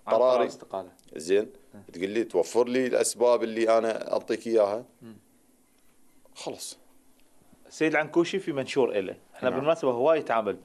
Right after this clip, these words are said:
Speaker 1: يعني، في مواقع التواصل الاجتماعي
Speaker 2: نعم.
Speaker 1: السيد العنكوشي.
Speaker 2: نعم.
Speaker 1: يعني، قال بأن، آه، وقعنا مع سمير كاظم لأن الرجل، لأن الرجل قصي منير اعتذر.
Speaker 2: لا. أنا لحد الساعة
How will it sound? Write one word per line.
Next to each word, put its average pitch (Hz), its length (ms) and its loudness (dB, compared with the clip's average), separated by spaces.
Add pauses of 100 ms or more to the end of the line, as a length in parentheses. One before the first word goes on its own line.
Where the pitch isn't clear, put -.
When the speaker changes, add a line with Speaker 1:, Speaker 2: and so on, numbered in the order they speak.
Speaker 1:
يعني، 95 180 -2
في - 100 -14
مواقع 104 240 0
التواصل 98 300 0
الاجتماعي 92 220 -6
Speaker 2:
نعم. 90 60 2
Speaker 1:
السيد 98 220 -4
العنكوشي. 92 400 -8 (160)
Speaker 2:
نعم. 85 100 -20 (960)
Speaker 1:
يعني، 113 200 -4
قال 160 240 2
بأن، 127 320 -6
آه، 113 280 -8 (960)
وقعنا 120 480 -2
مع 101 160 0
سمير 139 260 -2
كاظم 185 380 0
لأن 196 200 -6
الرجل، 208 360 0
لأن 170 560 2
الرجل 151 340 2
قصي 190 320 2
منير 208 240 2
اعتذر. 120 400 2 (680)
Speaker 2:
لا. 139 120 -10 (840)
أنا 120 180 -2
لحد 120 400 -4 (100)
الساعة 98 1040 2